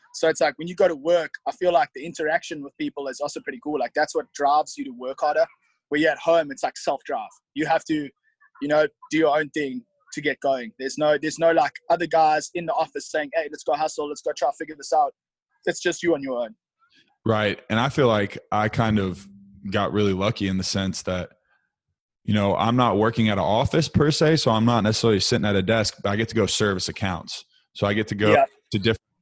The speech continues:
Speaker 2: accounts, and I still have that. It's almost like I have the work feel of the people at those accounts, the nurses and the
Speaker 1: Yeah.
Speaker 2: techs, and obviously the doctors, but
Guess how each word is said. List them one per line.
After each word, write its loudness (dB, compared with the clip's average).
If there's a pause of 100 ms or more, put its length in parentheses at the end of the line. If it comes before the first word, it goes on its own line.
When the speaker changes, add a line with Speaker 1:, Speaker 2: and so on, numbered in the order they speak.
Speaker 2:
accounts, 0
and 0
I 0
still 2
have 2
that. 0 (280)
It's -4
almost 2
like 0
I 0
have 0
the 0
work 0
feel 0
of 0 (200)
the 0
people 2
at 0
those 2
accounts, -4
the -2
nurses -6
and -8
the -4
Speaker 1:
Yeah. 0 (340)
Speaker 2:
techs, -2
and -4 (240)
obviously -2
the -2
doctors, -2
but 0